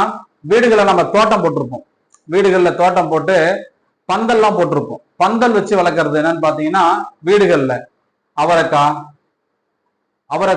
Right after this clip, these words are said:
கொடி அப்படின்னு சொல்லுவாங்க, அதே போல வெத்தலை கொடின்னு சொல்லுவாங்க. எதெல்லாம் கொடியா பரவுதோ, வளருதோ, அதெல்லாம் கொடி வச்சு அந்த தோட்டத்துல என்ன பண்ணுவாங்கன்னா, கடிலாம் நட்டு செய்வாங்க இல்லையா? அதே போல வீட்டுல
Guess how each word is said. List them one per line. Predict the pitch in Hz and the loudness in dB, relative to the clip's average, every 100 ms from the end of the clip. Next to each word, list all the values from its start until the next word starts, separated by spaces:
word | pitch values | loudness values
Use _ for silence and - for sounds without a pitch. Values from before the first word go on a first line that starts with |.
| 180 | 0
கொடி | 175 180 | 2 2
அப்படின்னு | 160 156 160 | 2 0 -4
சொல்லுவாங்க, | 151 143 143 139 139 139 - | -6 -2 0 0 -4 -6 -6
அதே | 156 190 | -2 -2
போல | 185 180 156 | 0 0 0
வெத்தலை | 156 202 190 | -2 -2 -2
கொடின்னு | 165 165 160 | -2 -4 -6
சொல்லுவாங்க. | 160 151 139 135 135 135 160 | -6 -2 -2 -2 -4 -6 -4
எதெல்லாம் | 202 202 226 214 196 | 0 2 2 0 -2
கொடியா | 190 233 233 220 202 | -2 2 2 2 2
பரவுதோ, | 175 175 160 190 240 240 _ _ 135 | 0 0 0 0 -2 -6 _ _ -2
வளருதோ, | 156 202 202 185 208 | 0 2 2 2 2
அதெல்லாம் | 175 185 208 196 | 2 0 -2 -2
கொடி | 196 208 | 0 0
வச்சு | 185 208 190 139 | 0 -2 -2 -2
அந்த | 147 160 151 131 - _ _ _ _ | -2 2 2 0 -4 _ _ _ _
தோட்டத்துல | 196 208 202 196 | -4 -2 0 0
என்ன | 196 185 | 0 0
பண்ணுவாங்கன்னா, | 180 170 165 175 226 247 - _ _ _ _ _ _ - | 0 2 2 0 -2 -4 -14 _ _ _ _ _ _ -6
கடிலாம் | 185 208 208 196 | -2 0 2 2
நட்டு | 175 185 214 214 - _ _ _ _ - | 0 -2 -4 -6 -14 _ _ _ _ -6
செய்வாங்க | 180 175 165 | -2 0 0
இல்லையா? | 156 160 127 - _ _ _ _ _ - | -2 -2 -4 -10 _ _ _ _ _ -6
அதே | 147 190 226 208 | -2 0 0 0
போல | 180 156 143 190 226 - _ _ - 151 | 0 2 2 0 -2 -12 _ _ -12 -4
வீட்டுல | 226 254 233 | -2 -2 0